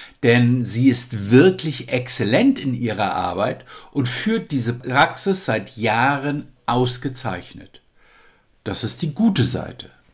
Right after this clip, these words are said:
Auf der anderen Seite haben wir in der Praxis eine extrem hohe Fluktuation, da das restliche Personal deutlich jünger ist als die Praxismanagerin.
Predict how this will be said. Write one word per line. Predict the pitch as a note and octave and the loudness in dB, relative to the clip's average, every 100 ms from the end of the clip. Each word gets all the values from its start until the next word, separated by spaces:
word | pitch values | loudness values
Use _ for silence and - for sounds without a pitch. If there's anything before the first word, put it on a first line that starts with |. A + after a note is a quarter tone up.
| _ _ _ _ _ _ _ _ - _ _ - | _ _ _ _ _ _ _ _ -20 _ _ -8
Auf | C#3+ | -4
der | - F3 - | -4 -4 -2
anderen | F#3+ A#3+ C4 G3+ | 0 4 4 4
Seite | A#2+ G#2 G#2 D3+ F#3 G3 _ - _ | 2 -2 -2 -4 -8 -10 _ -20 _
haben | - D3+ F#3 F3 | 2 4 4 2
wir | F3+ F3 | 2 0
in | C3+ | 2
der | C3 A#2+ | 0 0
Praxis | - C#3+ D3+ - E3+ D#3+ - | -2 0 0 -2 -6 -6 -6
eine | C3 B2+ A#2+ | -2 -2 -2
extrem | C3 B2+ - - - D3+ E3+ F3 F3+ F3 D3 | -8 -8 -8 -10 -8 -2 0 0 -2 -4 -2
hohe | D3 D3 D3 C#3+ | 4 6 6 4
Fluktuation, | - B2 B2 C3 B2 - A#2+ G2+ E2 - _ _ - _ - | 0 -2 -2 -4 -4 0 0 0 -4 -12 _ _ -20 _ -4
da | A2 | -2
das | G#2 - | 0 -4
restliche | F#2 G2 B2 B2 - E3+ F3 F#3+ | -4 0 2 0 -2 -2 -2 -4
Personal | D#3+ F3+ F3 F3 E3+ E3+ F3 - - - _ _ | -4 -4 -4 -6 -6 -6 -8 -12 -20 -20 _ _
deutlich | E3 D#3+ D3 B2 G#2+ G2 - | 4 8 8 6 2 -6 0
jünger | B2+ B2+ C3 C3+ - - | 4 6 6 2 -4 -4
ist | C3+ C3+ - - | -2 -2 -8 -6
als | A2 G#2+ - | -4 -4 -6
die | D3 | -10
Praxismanagerin. | - - C3+ B2 - A#2 - F2+ D#2 D2 D#2 D2 - | -10 -4 -2 -2 -4 -8 -8 -10 -10 -14 -16 -16 -20